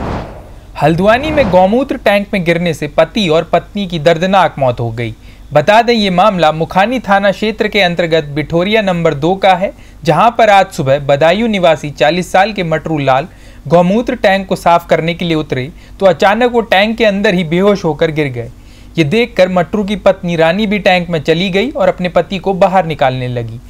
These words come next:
लेकिन टैंक के अंदर मौजूद गैस से दम घुटने के चलते दोनों की मौत हो गई। बता दें, घटना की सूचना मिलने पर मुखानी थाना पुलिस मौके पर पहुंची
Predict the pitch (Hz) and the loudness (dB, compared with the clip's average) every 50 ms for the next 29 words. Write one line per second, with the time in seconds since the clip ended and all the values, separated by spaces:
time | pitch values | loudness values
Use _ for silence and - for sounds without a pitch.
0 | - - - - - - 135 151 190 233 233 - 247 226 226 - 175 190 233 254 | -20 -20 -20 -16 -10 -4 -2 0 0 0 0 -2 -4 -2 0 2 2 2 2 0
1 | 254 - 262 240 214 190 190 190 185 165 165 165 165 156 156 160 156 143 147 147 | -2 -2 0 0 0 2 2 0 0 2 2 0 0 0 -2 -4 -4 -4 -2 0
2 | 170 180 202 202 - - 202 160 175 175 170 147 151 147 151 - 190 196 180 175 | 2 2 2 2 0 -2 -2 -2 -2 -2 -2 -2 -4 -6 -6 -4 -4 -4 -4 -2
3 | 147 160 143 135 127 - 135 139 135 131 156 170 180 185 196 180 165 - 143 143 | -2 -2 -2 -2 -4 -6 -10 -10 -6 -4 -4 -2 -2 -2 -4 -4 -6 -8 -10 -10
4 | 170 - - - 180 175 180 170 139 - - 127 117 113 120 113 110 - - - | -12 -12 -14 -8 -2 0 0 0 0 -2 -6 -10 -12 -10 -12 -14 -14 -16 -18 -20
5 | - - - - - - - 127 127 151 - 165 156 156 151 156 196 302 - - | -20 -20 -20 -20 -20 -18 -6 -2 0 2 4 4 4 2 2 0 -6 -8 -10 -8
6 | - 143 151 151 180 226 262 262 240 233 - 226 214 190 - 240 233 208 202 202 | -4 -4 -4 -2 0 0 0 0 0 -4 -4 -4 -6 -4 -2 -2 0 0 0 0
7 | 202 208 214 196 - 196 185 175 165 - - - 185 202 226 220 - 190 180 175 | 0 0 0 0 0 0 0 -2 -4 -4 -2 -2 0 0 0 -2 0 0 0 2
8 | 175 160 - 175 160 156 - 156 147 147 151 147 - 185 175 190 185 170 - 175 | 0 -2 -2 -2 -6 -4 -4 -2 -2 -2 -2 -2 -2 -2 -2 -2 -2 0 0 0
9 | 175 175 - - 240 | 0 0 -4 -8 -12